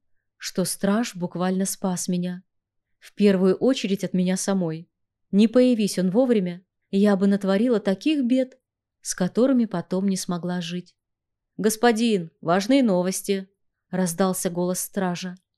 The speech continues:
В тот же миг дракон с рывком оторвался от моих губ. Резко обернувшись, он встал так, чтобы полностью заслонить меня собой от чужого взора. Стоило нашим губам расстаться, как с моего разума спала пелена.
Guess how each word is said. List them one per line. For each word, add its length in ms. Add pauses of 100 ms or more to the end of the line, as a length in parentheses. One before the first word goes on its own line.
(340)
В 140
тот 180
же 160
миг 240
дракон 460
с 120
рывком 420
оторвался 600
от 100
моих 300
губ. 260 (600)
Резко 420
обернувшись, 720 (320)
он 200
встал 440
так, 300 (300)
чтобы 320
полностью 640
заслонить 500
меня 260
собой 360
от 60
чужого 420
взора. 480 (640)
Стоило 480
нашим 340
губам 320
расстаться, 720 (500)
как 180
с 100
моего 320
разума 400
спала 400
пелена. 540